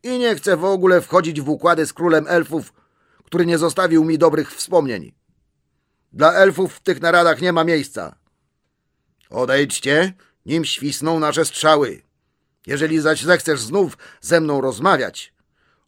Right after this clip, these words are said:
odpraw najpierw zastępy elfów do puszczy, z której nie powinny były wychodzić. Dopiero potem wróć tutaj, ale odrzuć broń, nim zbliżysz się do moich progów.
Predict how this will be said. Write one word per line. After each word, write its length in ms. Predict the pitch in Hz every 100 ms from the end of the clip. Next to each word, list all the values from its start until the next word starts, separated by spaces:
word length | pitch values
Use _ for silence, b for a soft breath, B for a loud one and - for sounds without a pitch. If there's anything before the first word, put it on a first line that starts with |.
| _
odpraw 560 | - 156 - - 135 -
najpierw 420 | 120 139 131 123
zastępy 600 | 92 120 - 135 113 127
elfów 380 | 156 156 147 107
do 120 | 131
puszczy, 480 | - 170 151 - 131 b b b _
z 120 | -
której 300 | - 202 170
nie 120 | 175
powinny 440 | 165 165 180 170 160
były 240 | 170 160
wychodzić. 640 | 156 156 180 127 - - _ _ _ _ _ _ _ _ _ -
Dopiero 400 | 151 160 165 160
potem 360 | 165 147 131
wróć 280 | 107 147 -
tutaj, 380 | 143 123 110 90 B B
ale 260 | 110 139
odrzuć 440 | - 143 104 156 113
broń, 400 | 135 151 202 165 _ _ _ _
nim 240 | 139 165 165
zbliżysz 580 | 127 123 160 185 160 -
się 180 | 165
do 120 | 147 147
moich 320 | 156 147 -
progów. 580 | 156 151 87 - _